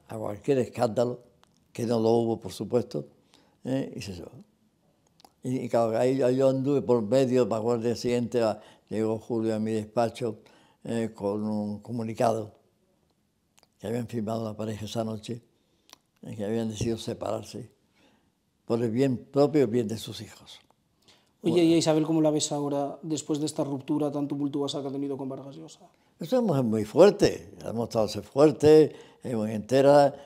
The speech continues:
Speaker 1: mm, administra su vida muy bien, muy bien, muy bien, eh, eh, sigue manteniéndose guapa,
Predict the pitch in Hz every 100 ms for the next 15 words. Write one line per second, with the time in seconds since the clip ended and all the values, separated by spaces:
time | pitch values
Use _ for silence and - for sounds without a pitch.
0 | - - 113 117 113 107 - 110 123 123
1 | 127 107 131 127 123 113 120 120 135 120
2 | 110 107 113 117 113 117 113 139 151 156
3 | - - - 120 127 135 123 117 - _
4 | - - - 101 107 104 101 101 98 101
5 | 98 98 98 - 113 110 110 104 110 107
6 | 113 95 107 90 139 160 147 151 156